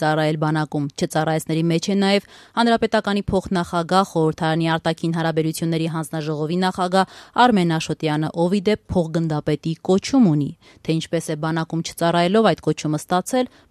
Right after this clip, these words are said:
պարզ չէ։ Նկատենք, Աշոտյանը նաև պաշտպանության նախարարության կողմից մի շարք մեդալներ է ստացել՝ Գարեգին Նժդե, Մարշալ Բաղրամյան և այլն։ Չծառայածների մեջ են նաև հանրապետական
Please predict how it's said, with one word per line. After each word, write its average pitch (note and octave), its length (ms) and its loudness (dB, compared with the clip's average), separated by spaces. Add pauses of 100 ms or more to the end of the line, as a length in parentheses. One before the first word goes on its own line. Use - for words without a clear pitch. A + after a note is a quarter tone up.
պարզ F3 240 2
չէ։ C#3+ 180 -4 (300)
Նկատենք, F3 400 -4 (160)
Աշոտյանը F3+ 480 -4
նաև D3 240 -6 (320)
պաշտպանության G#3 540 -2
նախարարության D#3 500 -2
կողմից G3 400 0
մի G#3 160 0
շարք G#3+ 240 -4
մեդալներ G#3 460 2
է D3+ 100 -4
ստացել՝ D#3 380 -4 (340)
Գարեգին E3 460 0 (100)
Նժդե, D3+ 340 0 (140)
Մարշալ D3+ 480 -2
Բաղրամյան D3+ 560 -2
և E3+ 240 0
այլն։ D3+ 240 -8 (420)
Չծառայածների C4 800 2
մեջ C#3+ 240 -4
են F3+ 140 2
նաև G3 220 2
հանրապետական D#3+ 680 0